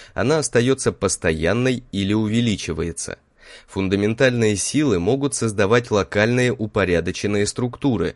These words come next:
что кажется противодействием росту энтропии, но в более широком контексте эти процессы в конечном итоге способствуют увеличению общей энтропии Вселенной.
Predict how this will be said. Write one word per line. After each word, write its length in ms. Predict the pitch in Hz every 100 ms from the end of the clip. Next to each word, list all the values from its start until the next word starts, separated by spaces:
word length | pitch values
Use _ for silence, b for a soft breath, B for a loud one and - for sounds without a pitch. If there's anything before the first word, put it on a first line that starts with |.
| B B -
что 240 | - 95
кажется 420 | - 151 143 -
противодействием 1120 | 120 127 123 123 117 110 123 120 - 87 87
росту 420 | 90 98 - 92 82
энтропии, 800 | 95 92 90 82 - 127 85 80 B B B
но 280 | 92 98 92
в 80 |
более 320 | 92 104 92 87
широком 560 | - 85 104 139 120
контексте 720 | - 98 92 90 - - 82 - -
эти 220 | 139 151
процессы 640 | 123 110 - 131 127 113
в 80 | -
конечном 640 | - 110 110 90 82 82
итоге 500 | 82 87 127 101 82
способствуют 840 | - - 90 151 160 - 131 131 -
увеличению 840 | 117 117 117 123 - 135 95 85 82
общей 420 | - 95 - 90 85
энтропии 580 | 82 87 82 92 90
Вселенной. 720 | 98 - 113 113 92 82 80